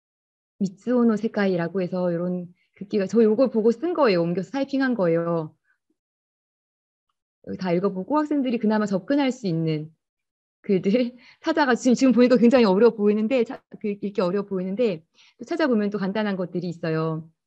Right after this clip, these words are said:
또, 오, 이런 재미있는 시각? 이런 것들도 있어서, 예, 찾아서 넣어봤습니다. 또 이렇게 쓰면 또 예쁘니까 학생들한테 보여줘도 좋고요.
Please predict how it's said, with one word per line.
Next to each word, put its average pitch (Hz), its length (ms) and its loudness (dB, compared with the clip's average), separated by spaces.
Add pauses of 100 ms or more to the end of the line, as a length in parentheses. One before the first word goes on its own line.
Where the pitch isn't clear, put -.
(520)
또, 214 120 -10
오, 196 320 -4
이런 190 240 -4
재미있는 190 400 -2
시각? 247 340 -8
이런 180 180 -6
것들도 175 320 -8
있어서, 180 540 -8 (460)
예, 160 120 -14 (380)
찾아서 202 320 -8
넣어봤습니다. 160 840 -8
또 254 80 -6
이렇게 277 220 -2
쓰면 320 400 -2
또 214 80 0
예쁘니까 202 460 -2
학생들한테 214 480 -6
보여줘도 180 400 -6
좋고요. 185 480 -12